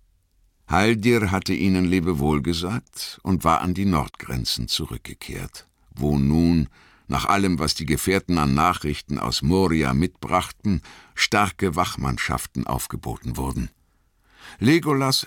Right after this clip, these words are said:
trieb sich die meiste Zeit bei den Galadhrim herum.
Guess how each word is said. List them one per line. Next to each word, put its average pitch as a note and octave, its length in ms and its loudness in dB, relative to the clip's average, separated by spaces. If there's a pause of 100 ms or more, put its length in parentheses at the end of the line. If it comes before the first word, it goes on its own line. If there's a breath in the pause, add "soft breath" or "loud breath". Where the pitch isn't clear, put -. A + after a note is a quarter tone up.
trieb - 260 0
sich F#2+ 200 -2
die F#2 100 -2
meiste E2+ 400 2
Zeit E2 400 0
bei D#2 120 0
den D#2 200 2
Galadhrim C#2 640 0
herum. - 420 -8